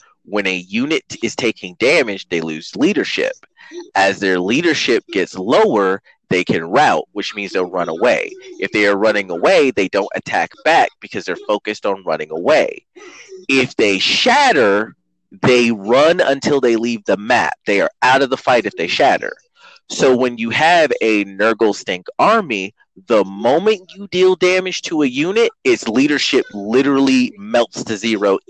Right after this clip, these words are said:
instantaneously, and the unit shatters. You literally cannot lose a fight as long as you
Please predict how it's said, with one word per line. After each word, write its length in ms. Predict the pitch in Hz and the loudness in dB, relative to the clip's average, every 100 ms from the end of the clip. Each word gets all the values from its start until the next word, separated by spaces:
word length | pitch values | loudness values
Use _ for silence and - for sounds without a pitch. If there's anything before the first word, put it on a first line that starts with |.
| - - - | -20 -10 -2
instantaneously, 1600 | 160 151 147 - - 135 131 - 139 139 139 113 95 - 87 78 - - - - - | 0 0 -2 -4 0 -2 -2 -2 0 0 -2 -2 -2 -4 -6 -6 -8 -18 -20 -6 0
and 200 | 123 120 | 2 2
the 100 | 113 | 0
unit 480 | 110 131 139 123 - | 0 -2 0 0 -2
shatters. 1500 | - - - - - 170 139 131 110 85 - - - - - _ _ - - _ _ _ _ _ _ _ _ | -4 -2 -2 -2 0 2 4 4 2 -2 -8 -14 -16 -16 -18 _ _ -20 -20 _ _ _ _ _ _ _ _
You 460 | 104 - 135 135 | -20 -8 -4 -2
literally 680 | 117 123 160 190 202 208 208 | 2 4 4 4 4 4 0
cannot 680 | - 180 147 139 147 156 147 | -2 0 0 0 0 0 0
lose 360 | 127 143 151 143 | -2 0 0 -2
a 60 | |
fight 400 | 139 - 131 85 _ _ - _ - | -2 0 0 0 _ _ -20 _ 0
as 240 | 135 113 | 2 2
long 400 | 107 117 131 143 | 2 2 2 0
as 380 | 147 123 107 101 | 0 -2 -6 -16
you 460 | 107 127 139 143 | -10 -6 -6 -8